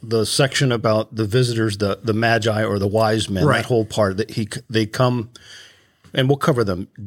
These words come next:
Speaker 1: deeper
Speaker 2: Yeah.
Speaker 1: later, so we don't wanna stick too close here, but the wise men come, they tell Herod, the king of, he's the king of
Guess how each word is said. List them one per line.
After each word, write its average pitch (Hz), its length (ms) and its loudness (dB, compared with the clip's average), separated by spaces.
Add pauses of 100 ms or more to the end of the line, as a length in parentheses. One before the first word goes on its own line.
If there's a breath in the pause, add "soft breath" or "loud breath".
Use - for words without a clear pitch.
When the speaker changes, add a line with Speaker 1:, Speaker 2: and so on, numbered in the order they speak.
Speaker 1:
deeper 101 340 0
Speaker 2:
Yeah. 90 260 0
Speaker 1:
later, 90 300 -2
so 104 220 -2
we 98 120 -4
don't 107 140 -4
wanna 95 220 -8 (300)
stick - 380 -4
too 113 280 -2
close - 320 -4
here, 92 140 -2
but 90 200 -6 (460 loud breath)
the 117 100 0
wise 131 280 2
men 127 180 0
come, 113 300 0
they 107 100 0
tell 113 360 0 (180)
Herod, 104 440 0
the 101 80 -6
king 120 400 -2
of, 107 440 -2 (240)
he's 151 200 2
the 135 60 2
king 120 200 0
of 80 120 -6